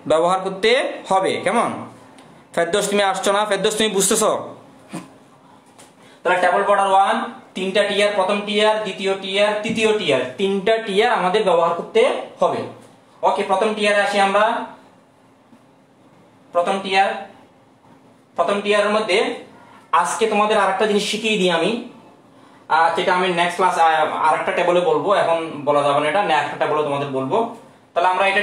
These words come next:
টিডি, টিডি দিব না, তাহলে আমরা টিডি, এই যে প্রথমটা blank, তো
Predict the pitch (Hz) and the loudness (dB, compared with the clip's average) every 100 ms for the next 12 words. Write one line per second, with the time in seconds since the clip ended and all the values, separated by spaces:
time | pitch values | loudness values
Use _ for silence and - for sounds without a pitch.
0 | 202 190 196 208 214 196 190 185 165 156 | -2 -6 -4 -6 -6 -8 -8 -6 -2 0
1 | 214 339 - - - _ _ _ - 165 | 0 -2 -6 -14 -20 _ _ _ -2 0
2 | 185 180 190 190 190 - - - - - | 2 2 4 2 0 -6 -18 -20 -20 -20
3 | - - _ 165 165 190 214 220 - - | -20 -20 _ -10 -6 -4 -4 -6 -10 -20
4 | - - - 160 160 190 185 202 208 208 | -20 -20 -14 -8 -8 -2 0 0 0 0
5 | 180 175 139 117 - - | 0 0 -2 -4 -12 -12